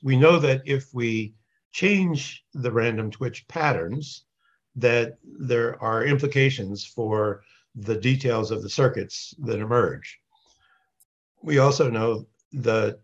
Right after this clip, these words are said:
over a wide range of these random twitch patterns, the circuits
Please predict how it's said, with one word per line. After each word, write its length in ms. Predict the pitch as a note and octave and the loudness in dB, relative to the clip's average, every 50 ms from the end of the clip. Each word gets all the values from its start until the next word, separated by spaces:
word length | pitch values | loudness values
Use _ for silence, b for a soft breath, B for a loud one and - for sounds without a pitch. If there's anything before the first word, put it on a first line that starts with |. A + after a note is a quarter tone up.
| _ _ _ _ - | _ _ _ _ 0
over 280 | B2 A#2 G#2+ A#2+ A#2+ | 0 2 2 2 0
a 40 | G#2+ | 2
wide 300 | G2 B2 B2 A2 A2 A2 | 2 2 4 2 2 0
range 500 | A#2 C#3+ F#3 G#3 G3+ F3 C#3+ C3 - - - | 0 2 2 2 0 0 -2 -4 -6 -10 -10
of 140 | - G#2+ G2+ | -10 -10 -8
these 200 | G2+ G2+ G2 - | -10 -10 -10 -8
random 320 | G#2+ G2 G2+ G2+ F#2+ F#2+ | -6 -6 -6 -6 -8 -10
twitch 320 | F#2+ - - G2+ G2 - - | -8 -6 -6 -6 -6 -8 -10
patterns, 600 | G2 F#2 F#2+ G2 F#2+ G2+ G2+ G2 G2 - - _ _ _ _ _ _ _ _ _ _ _ | -10 -8 -6 -6 -6 -6 -6 -8 -10 -14 -18 _ _ _ _ _ _ _ _ _ _ _
the 120 | - B2 B2 | -8 -6 0
circuits 560 | - D3 D3+ C#3+ D3 C#3+ C3+ C3+ - - - | 4 4 4 4 4 2 0 -2 -4 -10 -12